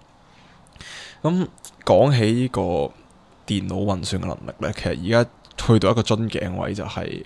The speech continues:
佢哋開始要 develop 一樣嘢叫量子電腦啦，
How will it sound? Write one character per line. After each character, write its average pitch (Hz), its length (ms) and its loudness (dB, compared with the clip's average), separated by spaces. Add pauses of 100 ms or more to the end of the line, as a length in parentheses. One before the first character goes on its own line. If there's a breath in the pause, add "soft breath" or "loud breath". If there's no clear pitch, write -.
佢 107 100 -2
哋 95 40 0
開 113 200 2
始 - 160 -2
要 92 100 0 (120)
develop 95 500 0
一 107 80 0
樣 95 120 2
嘢 76 200 -4
叫 87 160 -8 (140)
量 98 260 0
子 - 120 -6
電 92 300 -4
腦 95 220 -6
啦， - 140 -6